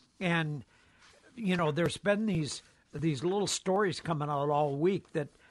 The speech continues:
some people in the Biden administration, some just regular underlings, uh, people that work in offices and stuff, may go out on strike, may take a,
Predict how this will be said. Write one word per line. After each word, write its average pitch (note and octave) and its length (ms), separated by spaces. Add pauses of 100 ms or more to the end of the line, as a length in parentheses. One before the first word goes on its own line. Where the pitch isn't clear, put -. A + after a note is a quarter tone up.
(340)
some G#3 360
people F3+ 400
in E3 140
the D#3 80
Biden E3 420
administration, D#3 960
some F3+ 400 (420)
just F3+ 280 (120)
regular F3+ 480
underlings, C#3 800
uh, D#3 80
people E3 360
that E3 80
work D#3 300
in E3 120
offices D#3 640
and C#3+ 80
stuff, D#3+ 260
may D#3+ 180
go E3 240
out F3 220
on D3+ 160
strike, E3+ 460
may E3 160
take E3+ 400
a, D3 240